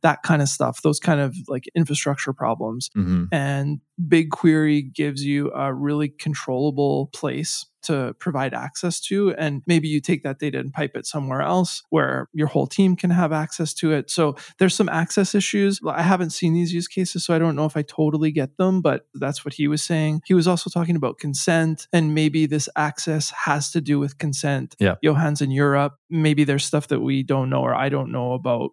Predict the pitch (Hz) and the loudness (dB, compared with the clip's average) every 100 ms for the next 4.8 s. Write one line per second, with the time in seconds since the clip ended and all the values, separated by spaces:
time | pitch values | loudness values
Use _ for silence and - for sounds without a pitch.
0 | _ 156 127 - 160 - 131 123 131 131 | _ -2 -2 -2 -4 -2 -4 -2 -2 0
1 | 127 127 123 - 147 - 131 127 - 131 | 0 -2 -4 -4 -6 -4 -6 -6 -6 -6
2 | 131 123 120 117 117 120 - - _ 180 | -6 -6 -4 -4 -2 -4 -4 -4 _ 2
3 | 160 170 156 - 143 139 135 135 127 127 | 2 0 -2 -4 -2 -2 -2 -2 -2 -2
4 | 139 127 127 131 - 113 113 - | -2 -4 -4 -8 -8 -8 -8 -10